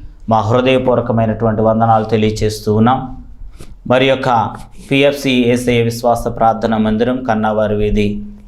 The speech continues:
గోపాలపురం నుండి ఏర్పాటు చేయబడుచున్న ఈ కార్యక్రమాల్ని శ్రద్ధగా వీక్షి-, వీక్షిస్తూ ప్రభునామములో బలపడుతున్న మీ అందరినీ దేవాతి దేవుడు బహుగా దీవించి ఆశీర్వదించునుగాక. మరి గతించినటువంటి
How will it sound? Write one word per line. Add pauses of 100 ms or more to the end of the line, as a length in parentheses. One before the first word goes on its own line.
(560)
గోపాలపురం
నుండి
ఏర్పాటు
చేయబడుచున్న
ఈ
కార్యక్రమాల్ని
శ్రద్ధగా
వీక్షి-,
వీక్షిస్తూ (640)
ప్రభునామములో
బలపడుతున్న
మీ
అందరినీ (320)
దేవాతి
దేవుడు
బహుగా
దీవించి (320)
ఆశీర్వదించునుగాక. (800)
మరి
గతించినటువంటి